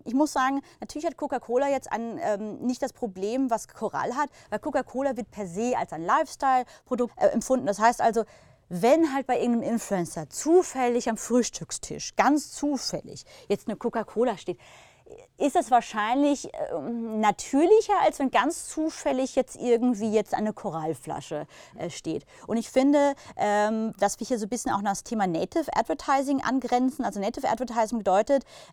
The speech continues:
ähm, wenn die Werbung sich extrem an das Umfeld anpasst. Wir haben das normalerweise, wenn irgendwelche P-R-Artikel aussehen wie ein ganz normaler Artikel.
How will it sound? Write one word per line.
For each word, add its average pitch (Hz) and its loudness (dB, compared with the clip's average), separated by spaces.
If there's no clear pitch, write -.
ähm, 202 4
wenn 226 4
die 202 -2
Werbung 233 6
sich 208 -4
extrem 247 -2
an 220 0
das 220 -4
Umfeld 220 -2
anpasst. 180 -4
Wir 190 -4
haben 208 -2
das 220 -4
normalerweise, 208 2
wenn 190 0
irgendwelche 220 0
P-R-Artikel 220 0
aussehen 220 2
wie 226 -2
ein 220 -4
ganz 196 -2
normaler 190 0
Artikel. 160 -8